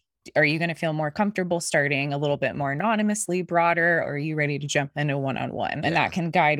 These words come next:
Speaker 1: where you're searching.
Speaker 2: I found it most helpful from my online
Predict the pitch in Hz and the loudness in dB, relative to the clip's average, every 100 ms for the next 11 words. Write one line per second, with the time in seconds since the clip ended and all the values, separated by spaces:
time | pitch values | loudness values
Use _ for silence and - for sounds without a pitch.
0 | 151 156 147 151 139 135 - 143 147 - | -2 0 0 0 -2 -2 -2 -2 -2 -2
1 | 240 262 285 - _ _ _ 123 139 - | 0 0 0 -2 _ _ _ 0 0 0
2 | 165 190 170 135 127 139 135 - - 107 | 0 2 0 0 2 2 -2 -4 -2 -2
3 | - 151 160 170 156 _ _ _ _ - | -2 0 0 -2 -8 _ _ _ _ -20
4 | - 135 131 117 - 120 113 113 - 117 | -2 2 2 0 -2 0 2 0 -4 0
5 | 135 165 147 120 113 107 | 2 2 0 0 -2 -4